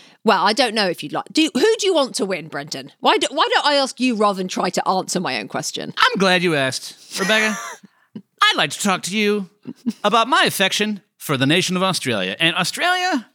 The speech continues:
Speaker 2: I'm sorry I haven't brought it up until this point, but let's get right through it. First of all,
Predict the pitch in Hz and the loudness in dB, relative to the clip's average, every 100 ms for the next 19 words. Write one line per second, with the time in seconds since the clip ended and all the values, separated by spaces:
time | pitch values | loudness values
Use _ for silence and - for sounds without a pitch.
0 | _ 330 381 233 233 247 240 247 240 254 | _ -2 0 0 2 2 2 0 0 0
1 | 269 247 156 156 135 131 135 127 127 143 | 0 -2 -2 0 -2 -2 0 0 0 0
2 | 196 392 - 170 214 - 151 - _ 135 | 0 -2 -2 -2 -2 0 0 0 _ -4
3 | 95 - _ 208 208 233 262 | -4 -8 _ -2 -2 0 0